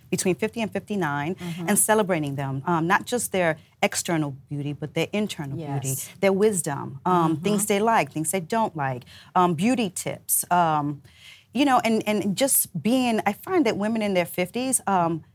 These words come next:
Speaker 1: they feel sexy for no reason.
Speaker 2: Yeah.
Speaker 1: Um, and
Speaker 2: I
Speaker 1: but
Speaker 2: know
Speaker 1: s-,
Speaker 2: I do.
Speaker 1: Right, right.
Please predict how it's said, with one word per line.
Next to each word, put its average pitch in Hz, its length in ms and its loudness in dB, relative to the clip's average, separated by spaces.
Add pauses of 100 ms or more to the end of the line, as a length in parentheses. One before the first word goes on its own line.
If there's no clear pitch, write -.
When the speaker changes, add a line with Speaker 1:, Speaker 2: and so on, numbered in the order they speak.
(260)
Speaker 1:
they 226 120 0
feel 262 260 -2
sexy 233 540 -2
for - 140 -4
no 165 180 -2
reason. 135 480 -8
Speaker 2:
Yeah. 151 240 -8 (160)
Speaker 1:
Um, 160 540 4 (100)
and 196 180 4
Speaker 2:
I 185 80 8
Speaker 1:
but 196 100 4
Speaker 2:
know 247 120 10
Speaker 1:
s-, 277 180 6
Speaker 2:
I 269 40 -2
do. 240 260 -2
Speaker 1:
Right, 202 340 4 (100)
right. 208 400 4